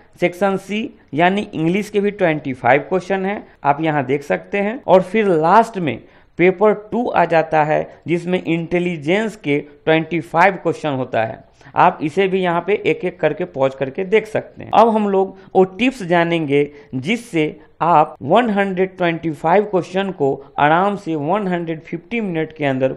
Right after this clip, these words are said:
पूरा करके एक बार चेक भी कर सकते हैं। जब आप क्वेश्चन सॉल्व करने लगते हैं, तो सबसे पहले आपको सेक्शन बी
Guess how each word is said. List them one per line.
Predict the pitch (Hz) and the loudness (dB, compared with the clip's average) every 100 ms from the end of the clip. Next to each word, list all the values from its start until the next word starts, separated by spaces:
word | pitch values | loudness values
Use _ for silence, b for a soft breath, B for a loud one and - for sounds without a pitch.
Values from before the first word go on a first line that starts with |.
| - | -6
पूरा | 135 175 196 | -2 0 0
करके | 196 156 139 139 139 B | 0 -2 -2 -4 -6 B
एक | 151 170 | -2 0
बार | 151 147 151 - - | 2 0 -2 -16 0
चेक | 220 214 | 2 2
भी | 175 156 | -2 -2
कर | 135 120 | -2 -2
सकते | - 113 | -4 -10
हैं। | 113 | 2
जब | 214 | 6
आप | 240 233 233 | 6 4 2
क्वेश्चन | 196 - 233 | -2 0 -4
सॉल्व | - - 220 214 | -4 2 2 4
करने | 196 175 170 | 4 4 2
लगते | 147 131 - 117 | 0 -2 -6 -8
हैं, | - - b b b | -8 -16 b b b
तो | 170 | -8
सबसे | - - 220 220 285 | -2 0 0 2 2
पहले | 285 185 180 160 160 B | 4 4 4 4 0 B
आपको | - 170 - 220 | -2 -2 0 -2
सेक्शन | 226 185 185 - 202 185 | -2 -4 -6 -6 -4 -4
बी | 139 190 214 | -4 -4 -4